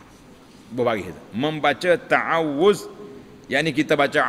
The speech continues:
"A'udzubillahi minasyaitonirrajim" sebelum kita baca Al-Fatihah.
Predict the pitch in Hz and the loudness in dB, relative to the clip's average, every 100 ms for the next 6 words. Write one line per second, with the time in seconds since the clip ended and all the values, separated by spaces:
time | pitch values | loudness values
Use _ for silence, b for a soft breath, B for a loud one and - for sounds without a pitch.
0 | 127 156 160 147 147 135 135 156 147 151 | 0 0 -2 0 0 4 4 4 2 -4
1 | 143 151 147 - 151 139 - 147 147 147 | -2 -2 -2 0 2 2 2 2 4 2
2 | 139 135 139 151 156 160 165 180 180 - | 2 2 4 4 6 6 6 4 0 -8
3 | - - - - - - - 139 143 147 | -16 -18 -20 -20 -14 -8 -4 0 4 4
4 | 135 143 139 123 120 135 135 117 113 101 | 2 -4 -2 -2 0 0 -2 -2 -4 -6
5 | 98 85 85 | -8 -8 -12